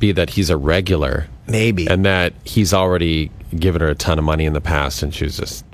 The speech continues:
Speaker 2: And he's convinced, like, "Okay, she's into me."
Speaker 1: Yeah. Oh, big time. A lot of guys who go there are convinced of that.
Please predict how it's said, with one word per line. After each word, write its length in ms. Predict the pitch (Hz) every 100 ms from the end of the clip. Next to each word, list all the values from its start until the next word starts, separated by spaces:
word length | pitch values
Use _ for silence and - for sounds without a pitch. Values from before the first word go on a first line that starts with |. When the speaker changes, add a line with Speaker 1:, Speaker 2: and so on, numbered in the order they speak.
| -
Speaker 2:
And 120 | 147
he's 200 | 143 147
convinced, 560 | - 139 120 143 123 -
like, 240 | 104 -
"Okay, 460 | 104 98 - 80 73
she's 280 | - 107 95
into 220 | 78 58
me." 180 | 50 -
Speaker 1:
Yeah. 360 | - 90 73 67 -
Oh, 240 | - 131 170
big 340 | - 127 131
time. 380 | - 113 80 69 -
A 40 |
lot 180 | 78 80
of 60 | 78
guys 320 | 71 69 65
who 60 | -
go 160 | 76 69
there 220 | 65 62
are 40 |
convinced 420 | 69 - - - -
of 80 |
that. 240 | 65 60